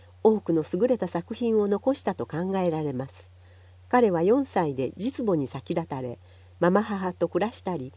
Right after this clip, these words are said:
養子に出されたりと、寂しい幼少時代を過ごしています。また、とても優秀な学生ながらも、家の貧しさと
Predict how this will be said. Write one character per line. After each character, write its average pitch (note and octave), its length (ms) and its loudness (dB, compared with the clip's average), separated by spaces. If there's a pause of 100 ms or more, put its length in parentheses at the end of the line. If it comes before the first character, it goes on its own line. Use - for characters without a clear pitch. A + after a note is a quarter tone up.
(160)
養 A#3 240 4
子 B3 200 -6
に A3 160 -2
出 F#3+ 100 0
さ C4 160 -4
れ A3+ 120 -4
た D3+ 120 -6
り C3+ 180 -10
と、 C#3+ 160 -8 (420)
寂 G#3+ 320 4
し G#3+ 260 -2
い - 20 4
幼 G#3 160 6
少 C4 240 4
時 B3 120 -2
代 F#3+ 220 4
を C3+ 60 0
過 - 140 -10
ご F3 120 4
し - 100 -10
て D3+ 100 0
い C3 120 -2
ま C3 160 -6
す。 - 200 -20 (460)
ま F#3 160 0
た、 F#3 260 -2 (140)
と F#3+ 100 -2
て C4+ 120 4
も C4+ 140 4
優 A#3+ 220 2
秀 B3 260 -2
な G#3 140 2
学 F#3 200 -2
生 A#3 220 2
な A3 140 0
が F3 120 0
ら C3 120 -4
も、 C3 180 -6 (380)
家 G3+ 220 10
の G3 140 2
貧 F3+ 240 0
し - 60 -12
さ - 180 -2
と - 280 -6